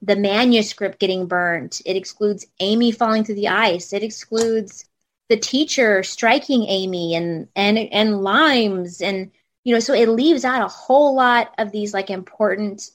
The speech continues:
parts that are normally not left out of the movies. I think that with the exception of what it excludes, I think that the thirty,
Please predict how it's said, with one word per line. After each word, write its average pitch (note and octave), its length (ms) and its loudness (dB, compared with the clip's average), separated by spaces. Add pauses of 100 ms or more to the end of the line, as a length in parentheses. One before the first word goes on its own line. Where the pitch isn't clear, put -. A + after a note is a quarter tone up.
parts G#3 380 -2
that G#3 100 -2
are F#3+ 80 0
normally F#3+ 420 -4
not F3+ 360 0
left F3+ 240 -2
out E3 160 0
of E3+ 60 -8
the E3+ 60 -10
movies. E3+ 640 -8 (300)
I A#3+ 80 4
think C#4 160 2
that C#4+ 80 -2
with A#3+ 120 2
the A#3+ 100 -4
exception C#4 400 -4
of B3 80 -2
what A3+ 140 2
it G3 80 0
excludes, G#3 920 -2 (540)
I G#3 60 -14
think D#4+ 360 -4
that B4+ 120 0
the F#4 180 -10
thirty, E4+ 300 0